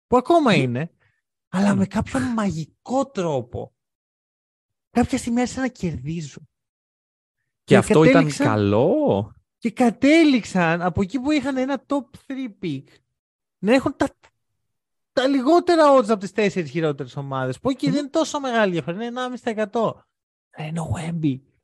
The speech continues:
Speaker 1: Είναι ο Wemby.
Speaker 2: Μμμ.
Speaker 1: Και τώρα συνειδητοποιώ ότι δίνουμε το J R Smith Award, το οποίο σημαίνει ότι μάλλον θα πάρει το Wemby.
Speaker 2: Ω, και θα μπουνε play-off.
Speaker 1: Ναι.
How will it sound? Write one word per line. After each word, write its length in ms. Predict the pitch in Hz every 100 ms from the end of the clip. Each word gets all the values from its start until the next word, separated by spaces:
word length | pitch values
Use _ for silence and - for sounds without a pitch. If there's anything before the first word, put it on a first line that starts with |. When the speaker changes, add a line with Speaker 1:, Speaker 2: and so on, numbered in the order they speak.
| _ _ _ _ _ _
Speaker 1:
Είναι 180 | 175 202
ο 140 | 165
Wemby. 160 | 185 202
Speaker 2:
Μμμ. 40 |
Speaker 1:
Και 160 | 175 165
τώρα 140 | 190
συνειδητοποιώ 440 | 170 202 190 202 208
ότι 340 | 196 196 165 - _ -
δίνουμε 280 | 175 208
το 120 | 185 170
J 200 | 208 202
R 20 | 170
Smith 220 | 196 196
Award, 360 | 185 160 190
το 80 | 185
οποίο 140 | 175 202
σημαίνει 240 | - 196
ότι 80 | 170
μάλλον 160 | 190 196
θα 120 | 185
πάρει 200 | 196 190
το 160 | 170 151
Wemby. 280 | 180 139 135 _ _ _ _ - -
Speaker 2:
Ω, 200 | - 127
και 100 | 139
θα 100 | 139
μπουνε 220 | 127 135 131
play-off. 460 | 120 113 110 101 92
Speaker 1:
Ναι. 400 | 165 233 302 240